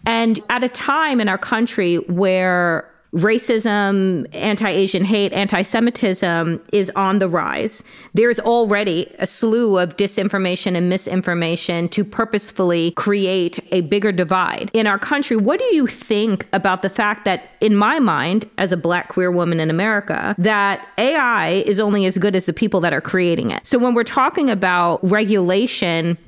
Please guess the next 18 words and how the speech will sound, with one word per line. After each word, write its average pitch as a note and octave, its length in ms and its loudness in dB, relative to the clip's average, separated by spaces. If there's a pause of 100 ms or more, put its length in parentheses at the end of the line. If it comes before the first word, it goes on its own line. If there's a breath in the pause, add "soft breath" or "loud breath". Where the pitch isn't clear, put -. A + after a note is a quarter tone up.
(180)
in B3 140 2
terms A3+ 300 0
of F#3+ 140 0
what G3+ 260 0
people G3+ 320 -2
consume, F#3+ 840 -2
is B3+ 180 0
it B3+ 120 0
even B3 260 2
possible - 840 -4 (380 soft breath)
to C4+ 220 2
look A#3+ 380 2
at G3 180 0
it F#3+ 160 -2
through G#3+ 680 2 (100)
a G#3 240 2
bias G3+ 800 0
lens F#3+ 760 -2